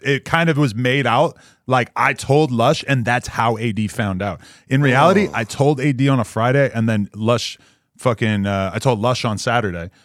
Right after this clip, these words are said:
Speaker 1: And then Lush blabs about it on the Discord. A D knows about it by, like, Monday morning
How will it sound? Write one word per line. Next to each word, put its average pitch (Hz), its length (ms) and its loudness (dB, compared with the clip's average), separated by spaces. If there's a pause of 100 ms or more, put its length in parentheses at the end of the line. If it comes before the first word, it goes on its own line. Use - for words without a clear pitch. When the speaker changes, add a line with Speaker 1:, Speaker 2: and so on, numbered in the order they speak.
(500)
Speaker 1:
And 113 140 0
then 104 160 0
Lush 113 180 0
blabs 107 440 -2
about 110 180 0
it 110 80 0
on 107 120 0
the 98 60 -4
Discord. 104 600 -2
A 120 100 0
D 120 180 -2
knows 113 320 0
about 110 280 0
it 95 160 -8
by, 104 160 -2
like, 101 200 -4
Monday 104 300 0
morning 90 320 -4